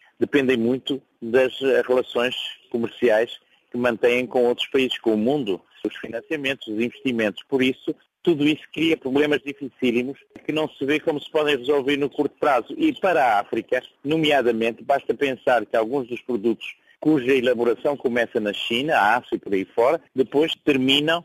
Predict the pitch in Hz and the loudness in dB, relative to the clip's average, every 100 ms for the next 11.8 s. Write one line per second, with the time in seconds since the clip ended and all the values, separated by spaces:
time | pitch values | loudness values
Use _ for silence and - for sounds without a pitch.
0 | - 135 139 - 151 139 123 135 131 131 | -6 -4 -4 0 0 2 0 -2 -2 -2
1 | 139 139 139 123 - 143 123 131 117 123 | -2 -2 -2 -4 -2 -2 0 -2 0 2
2 | 123 - 107 - _ - - 120 123 120 | 0 -2 -12 -16 _ -20 -6 0 0 2
3 | 135 151 160 - 143 127 110 104 123 - | 2 2 0 -6 -4 2 2 2 0 2
4 | 117 131 131 - _ - 110 - - 160 | 2 2 0 -4 _ -2 -2 -4 -2 0
5 | 147 117 - - 110 - 127 120 98 117 | 2 0 -8 -10 -6 0 0 0 -2 0
6 | 104 - - 107 90 101 107 98 104 107 | 0 -2 0 0 -2 -6 -6 -2 0 2
7 | 98 101 - - 104 101 127 - - 127 | 2 2 0 -2 0 0 -4 -6 -2 -2
8 | - 123 135 143 147 131 139 120 113 117 | 0 -2 -2 0 0 0 0 2 2 0
9 | 135 - - 127 123 - 127 127 143 156 | -4 -16 -4 -2 -2 0 2 4 2 0
10 | - 123 110 107 117 95 135 143 - 156 | 0 2 2 0 -2 0 0 0 -2 -4
11 | - 127 113 123 143 143 156 165 | -6 -10 -2 2 4 4 2 -2